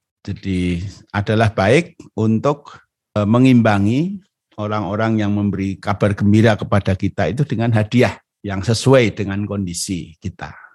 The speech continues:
Di anna Ka'ab bin Malik radhiyallahu anhu a'ta alladhi basyarahu saubaihi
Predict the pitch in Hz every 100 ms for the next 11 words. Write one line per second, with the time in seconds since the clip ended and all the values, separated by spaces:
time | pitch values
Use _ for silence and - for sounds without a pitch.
0 | _ _ _ _ 104 95 110 101 - 95
1 | 107 101 107 120 156 151 120 113 113 117
2 | 117 123 127 160 185 185 _ 127 123 -
3 | - 135 113 117 117 107 117 117 117 120
4 | _ _ - 101 - 131 120 113 147 147
5 | 120 120 131 135 120 123 -